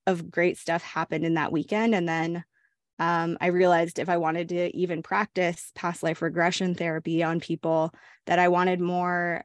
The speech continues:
um, training in hypnosis itself. So I went into an intensive training program for hypnosis. Again, more healing for me. <laughs> Um, lots of tools and lots of, like, self,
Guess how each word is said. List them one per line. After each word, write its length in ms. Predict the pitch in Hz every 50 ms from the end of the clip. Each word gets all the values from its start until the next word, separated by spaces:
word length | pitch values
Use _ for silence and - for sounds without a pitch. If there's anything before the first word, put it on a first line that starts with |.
| - -
um, 400 | 165 165 170 170 160 160 160 170
training 440 | - - - 185 180 185 180 180 170
in 140 | 165 165 170
hypnosis 580 | 170 175 160 - 170 160 165 165 - 170 - -
itself. 520 | 156 - - - 147 160 - - 151 -
So 140 | - - 170
I 80 | 165
went 200 | 165 175 175 175
into 220 | 175 170 165 - 175
an 80 | 170
intensive 460 | 160 165 - - 175 170 160 - 170 -
training 340 | - 180 170 165 160 156
program 380 | 160 - 160 147 160 160 160 156
for 160 | - - 156
hypnosis. 800 | 165 165 160 - 170 165 170 170 - 175 170 170 180 - - - - _ _ _ _ _ -
Again, 540 | 170 165 175 180 170 170 175 170 170 180 - _ _ _ _ _ _ _ _
more 260 | - 185 180 185 190
healing 380 | 180 185 190 190 185 180 180 175
for 220 | 175 - - 175 170
me. 340 | 165 165 170 180 226 262 -
<laughs> 60 | - - _ _ _ _ _ _ _ _ _ -
Um, 400 | - 180 175 180 175 175 180 - -
lots 340 | - 185 175 170 185 180 -
of 340 | 208 190 185 175 175 180 - -
tools 580 | - - 202 190 185 185 185 185 190 180 -
and 220 | - - 180 170 170
lots 200 | 165 170 - -
of, 140 | 170 160
like, 380 | 170 165 156 156 - - - - - -
self, 640 | - - - - - 180 175 170 180 - - -